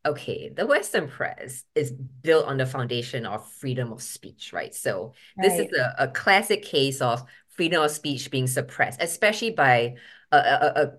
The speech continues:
Speaker 1: an American comedian, and her speech is now being suppressed by a country that doesn't have freedom of speech. So it's, like, a very nice story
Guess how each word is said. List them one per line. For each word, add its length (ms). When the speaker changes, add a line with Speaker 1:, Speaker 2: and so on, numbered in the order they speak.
Speaker 1:
an 120
American 600
comedian, 760
and 160
her 160
speech 300
is 120
now 140
being 220
suppressed 720
by 160
a 100
country 460
that 220
doesn't 300
have 100
freedom 260
of 80
speech. 300
So 120
it's, 100
like, 100
a 40
very 220
nice 500
story 800